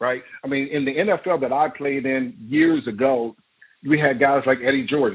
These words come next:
guy that we just saw last week. You know, he was averaging thirty carries a game. Those days are over. Now you have to have a back that can say, "I can still be very productive with twelve carries a game,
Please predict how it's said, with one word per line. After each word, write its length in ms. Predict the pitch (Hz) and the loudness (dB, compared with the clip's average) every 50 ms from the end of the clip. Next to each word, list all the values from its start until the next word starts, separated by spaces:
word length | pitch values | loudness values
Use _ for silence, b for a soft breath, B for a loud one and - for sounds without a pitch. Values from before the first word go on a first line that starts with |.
| - - | -2 -2
guy 160 | 131 127 123 | -2 0 0
that 60 | 123 | -2
we 120 | 117 120 | -4 -4
just 220 | 110 120 127 120 - | -4 -6 -6 -4 -2
saw 140 | 135 127 123 | -2 -2 0
last 320 | 120 120 113 107 - - | 0 -2 -2 -4 -6 -2
week. 240 | 180 175 131 - - - _ b b b b b b b b | -2 0 0 -2 -6 -14 _ b b b b b b b b
You 140 | - 175 165 | -2 0 0
know, 80 | 131 120 | 0 2
he 160 | 117 156 277 | 2 2 2
was 160 | 339 294 131 - | 2 0 0 0
averaging 600 | 113 147 190 196 156 139 131 131 123 113 - - - | 2 2 2 2 0 0 0 0 0 -2 -4 0 2
thirty 280 | 151 165 156 143 123 | 2 4 4 2 2
carries 320 | - 165 165 143 127 117 110 | 4 4 4 4 4 2 -2
a 40 | |
game. 420 | 95 101 131 214 226 147 - - - _ _ _ _ _ _ _ _ _ _ _ _ _ _ _ | -6 -4 -2 -2 -2 -2 -6 -8 -14 _ _ _ _ _ _ _ _ _ _ _ _ _ _ _
Those 300 | 120 143 190 226 226 143 | 0 2 2 2 2 2
days 220 | 170 170 165 151 131 | 2 2 2 2 2
are 120 | 135 113 113 | 2 2 2
over. 260 | 147 156 107 110 107 | 2 2 0 -2 -2
Now 200 | 117 165 214 233 | -2 -2 -2 -2
you 160 | 220 214 190 | -2 -2 0
have 180 | 180 175 175 - | 0 0 0 -2
to 80 | 156 | 0
have 200 | 151 151 151 131 | 0 0 0 0
a 60 | 123 | -2
back 400 | 104 95 127 131 139 135 131 b b b b b - | -4 -2 -2 0 0 -2 -4 b b b b b -2
that 140 | 131 135 131 | -2 0 0
can 160 | 135 123 - - | -2 -6 -2 0
say, 320 | 139 131 131 123 117 - _ _ _ _ _ _ - | 2 2 2 2 0 -6 _ _ _ _ _ _ -2
"I 140 | 135 175 175 | -2 -2 -2
can 200 | - 165 143 - - | -2 -4 -6 -8 -6
still 240 | - 151 151 151 139 | -4 -2 0 0 0
be 300 | 113 107 135 131 123 104 | 0 0 0 0 0 -2
very 260 | 104 131 143 147 147 143 | -2 0 0 0 0 -2
productive 680 | - 135 113 101 104 127 127 123 - - 123 120 107 - B B B _ | -4 -6 -4 -2 0 0 0 -2 -2 -2 -2 -2 -2 -4 B B B _
with 120 | 127 117 - - - - | -10 -10 -10 -10 -4 0
twelve 240 | 147 156 160 156 127 - | 2 2 2 2 0 0
carries 280 | 147 143 139 139 117 | 2 2 2 0 -2
a 40 | 131 | -4
game, 380 | 113 120 120 120 123 120 110 | -4 -2 0 0 0 -2 -4